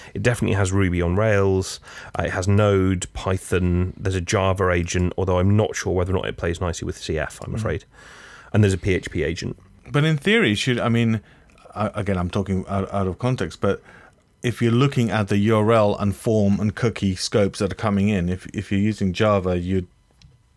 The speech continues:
Speaker 2: you know, it doesn't matter, right?
Speaker 1: Well, you say that. <laughs>
Speaker 2: Right, okay,
Speaker 1: Yeah.
Speaker 2: no, fair enough. But, yeah, no, so that's a good one. I think the last one is something I actually used for our own site. Are we disclosing too much information?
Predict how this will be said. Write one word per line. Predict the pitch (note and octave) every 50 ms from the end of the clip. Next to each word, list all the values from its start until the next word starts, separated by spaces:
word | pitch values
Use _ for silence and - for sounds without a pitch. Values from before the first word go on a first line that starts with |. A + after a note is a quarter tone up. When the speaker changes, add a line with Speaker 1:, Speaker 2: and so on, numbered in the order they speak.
| - -
Speaker 2:
you | - G2
know, | E2 E2+ - - - - - - -
it | - G#2 F#2+
doesn't | - F#2+ F2 - F#2
matter, | G2 G#2 F#2 D2+ C#2
right? | - E2+ F#2 - - _ _ _ _ _ _ _ _ -
Speaker 1:
Well, | - F3+ A#3 B3 G#3+ - - -
you | - B2 B2+
say | A#2+ - A#3 F3+
that. | - - - G2 B2 - -
<laughs> | - - - - - - - - - - - - - - - - - - - - - - - - A#2
Speaker 2:
Right, | D3+ C#3 - - C3 C3
okay, | C3+
Speaker 1:
Yeah. | A#2+ F2+ -
Speaker 2:
no, | A2 G#2+ A2
fair | G#2 - C3+
enough. | G2+ E2 D#2+ - - _
But, | - G#2 F#2+ - - - -
yeah, | B2+ A#2
no, | G2 G#2 G#2+
so | - - B2+
that's | A#2+ C#3+ C#3 -
a | C3
good | A2+ A#2
one. | A2 G#2+ G2+ - - - - - - -
I | -
think | C#3+ - C4 B3 -
the | - F#3
last | E3+ F#3 G#3 A#3 B3 - - -
one | D#3+ C#3+ C3+ -
is | - B2+
something | - - E3 D3+ E3 D3+ A#2+
I | - B2+ C3+ C#3+
actually | - - - - C3 A#2
used | A2+ A2+ A#2 A#2+ A#2+ A#2+ A#2 - - -
for | - - - - - A2+ A2+ A2+ - - - - - - - -
our | - A#2+ A#2 A2+ A2+ - - -
own | C#3+ D#3+ E3 D#3+ C3+ B2
site. | - - - F2 D2+ - - -
Are | - G2 G2+
we | G2+ G#2
disclosing | G2 G#2 G2 - - G#2+ G#2+ A2+ A2+
too | G#2 A#2+
much | A2+ A2+ A2
information? | A#2+ A2+ A#2+ A#2+ A#2+ B2+ C3+ - D3 D#3 C#3+